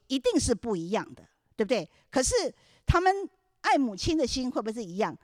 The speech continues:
两岁的孩子送给母亲的礼物，跟十二岁的孩子或者二十岁的孩子送给母亲的礼物，应该会不一样嘛，对不对？可是他们的心对母亲的爱应该是一样的嘛。所以这个律法从石板变成到新版里面，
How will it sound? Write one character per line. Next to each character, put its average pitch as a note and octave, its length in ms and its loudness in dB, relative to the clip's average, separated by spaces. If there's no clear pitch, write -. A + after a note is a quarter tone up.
两 B3+ 200 2
岁 G#4+ 160 2
的 E4 100 2
孩 B3+ 120 0
子 C#4 140 0
送 D4+ 180 0
给 A#3+ 140 2
母 G#3+ 160 -2
亲 A#3+ 160 -2
的 A#3 80 2
礼 E3+ 180 -4
物， G#4+ 140 0
跟 B3 200 0
十 - 160 0
二 E4+ 120 6
岁 D4 180 0
的 A#3 80 0
孩 G#3 160 -4
子 A#3 80 -4
或 C4 100 -2
者 C4+ 120 -2
二 G4+ 200 0
十 A3 140 -6
岁 B3+ 140 -2
的 G#3+ 60 -4
孩 F#3 140 -4
子 G3+ 80 -8
送 A3 160 -4
给 G#3 120 -4
母 F#3+ 120 -4
亲 A3 140 -4
的 G3+ 100 -2
礼 D#3 140 -8
物， F3+ 160 -4
应 F#4 140 -4
该 E4+ 120 2
会 D4+ 100 2
不 A#3+ 200 -2
一 F#3 160 -6
样 G3 180 0
嘛， A#2+ 140 -14
对 G#3+ 100 -6
不 F#3 40 -4
对？ G3 180 -2
可 C4+ 120 4
是 A#4 180 -2
他 F4+ 260 0
们 G4+ 160 0
的 G#4 120 -2
心 G4 340 -2
对 F#4 100 -2
母 A#3 140 -2
亲 C4+ 120 0
的 B3+ 60 -2
爱 A3 240 -2
应 D#4+ 300 0
该 C#4 220 -2
是 C#4 220 -6
一 F3+ 200 -12
样 E3 260 -4
的 A2+ 100 -16
嘛。 C#3 120 -20
所 A4+ 120 0
以 A4+ 120 4
这 A4+ 120 -4
个 E4+ 160 2
律 F4 320 -2
法 F#3+ 240 -8
从 A#3+ 260 -6
石 - 320 -6
板 D4 280 -6
变 D#4 240 -2
成 A3+ 160 -4
到 D4 160 -2
新 - 320 -4
版 G3 180 -4
里 E3+ 80 -4
面， G#3 240 -2